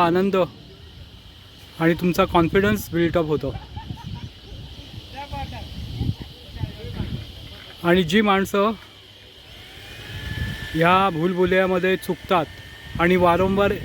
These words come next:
त्याच ठिकाणी येतात, त्या लोकांनी जर हात वरती केला तर या वॉचिंग टॉवरवरती असलेले जे सिक्युरिटीवाले असतात ते तुम्हाला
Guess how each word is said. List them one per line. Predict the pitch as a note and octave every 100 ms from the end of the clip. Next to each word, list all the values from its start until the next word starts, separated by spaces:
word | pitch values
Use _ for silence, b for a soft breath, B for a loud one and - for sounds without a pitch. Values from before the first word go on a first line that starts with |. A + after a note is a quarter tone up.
| -
त्याच | G3+ G3 -
ठिकाणी | G#3+ G3+ G3
येतात, | F3+ D#3+ D3+ - - - - - - - - - - -
त्या | F#3
लोकांनी | F#3 F#3 G#3 G#3+
जर | G#3+ F#3
हात | E3+ G#3 - G3+
वरती | G3 E3+ A#3
केला | G#3+ G3+ D#3+ - - - A#2 - - - - - -
तर | F#3 G3 G3 - - - - - - - - - - -
या | E3+
वॉचिंग | F3+ F3 E3+ G#3+ A3 G#3
टॉवरवरती | G3 F#3+ G3 G3 F#3 G#3
असलेले | F3 E3 F#3+ F#3+ F#3+ G3+ - - - - - - - - - - -
जे | E3+
सिक्युरिटीवाले | D#3+ E3+ - G3 G#3 G3 F#3+
असतात | F3+ D#3+ E3+ C#3+ - - - -
ते | F#3 F3+
तुम्हाला | F3+ F3+ F#3